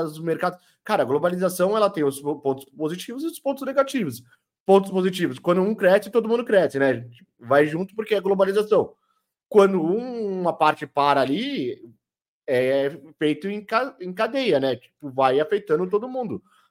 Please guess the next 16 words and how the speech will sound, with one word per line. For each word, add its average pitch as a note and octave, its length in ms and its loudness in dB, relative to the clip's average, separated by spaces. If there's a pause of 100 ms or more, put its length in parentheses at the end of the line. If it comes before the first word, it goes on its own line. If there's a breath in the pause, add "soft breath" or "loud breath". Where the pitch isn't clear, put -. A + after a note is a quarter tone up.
(140)
A, A#2+ 120 -4
a B2 380 2
Ucrânia D#3 440 0
lá D#3 160 2
era A#3 100 0
uma A3 140 -6
das F#3+ 160 -4
maiores F3+ 260 -4
produtoras E3 680 -6
de, A#2 340 -12
de G#2+ 340 -14
trigo, A2+ 440 -4
né? A#2 80 -2
Alguma B2 280 -4
coisa A#2+ 180 -6
assim. A#2+ 420 -10